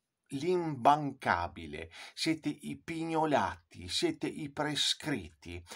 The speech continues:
siete i dopati, le avete tutte, le avete.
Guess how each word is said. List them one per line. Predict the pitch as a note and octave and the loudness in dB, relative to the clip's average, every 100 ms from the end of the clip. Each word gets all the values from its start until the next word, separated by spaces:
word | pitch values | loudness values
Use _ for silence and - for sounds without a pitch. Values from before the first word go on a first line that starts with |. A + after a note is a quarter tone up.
| - | -14
siete | - - D#3+ - | -2 0 2 0
i | D#3 - D3+ | -4 -2 -2
dopati, | D#3+ D3 - A#2 D#2+ - - F2 F#2+ | 2 0 4 4 4 -10 -14 -8 0
le | C3 | 2
avete | C#3 E3+ F#3 F3+ | 4 2 -2 -8
tutte, | A#2 E2 D#2+ C#2+ | -8 -10 -10 -12
le | E2 | -12
avete. | D#2+ E2 E2+ - E2+ | -12 -14 -18 -18 -18